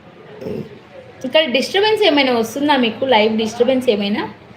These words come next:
శరణ్య ఉన్నావారా లైవ్లో? శరణ్య, శరణ్య, అలా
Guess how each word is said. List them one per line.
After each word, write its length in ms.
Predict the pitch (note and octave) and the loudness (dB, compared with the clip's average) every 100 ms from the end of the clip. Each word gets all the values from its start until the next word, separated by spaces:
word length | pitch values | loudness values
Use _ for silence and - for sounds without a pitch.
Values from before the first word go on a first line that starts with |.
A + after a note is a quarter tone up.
| - - - - | -20 -20 -20 -6
శరణ్య 420 | C4 C4 D#4+ F#4 | 0 2 2 2
ఉన్నావారా 540 | D#4 C#4+ D4+ D#4 D4+ | 2 4 4 6 4
లైవ్లో? 360 | D4 C4+ B3 C4 | 6 6 6 4
శరణ్య, 420 | C4+ B3+ A#3 A3 A3 A3 A3 - - - - - - - - - - - - - - - - - - - - - - - - - - - - - A#2+ - - - - - - - - - | 4 4 2 2 0 -2 -4 -12 -18 -20 -20 -20 -20 -20 -20 -20 -20 -20 -20 -20 -20 -20 -20 -20 -20 -20 -20 -20 -20 -20 -20 -20 -20 -20 -20 -18 -18 -18 -20 -20 -20 -20 -20 -20 -20 -14
శరణ్య, 440 | - A3 A3+ A#3+ C4 - | -2 0 2 0 -2 -4
అలా 260 | G#3+ A#3 | -2 2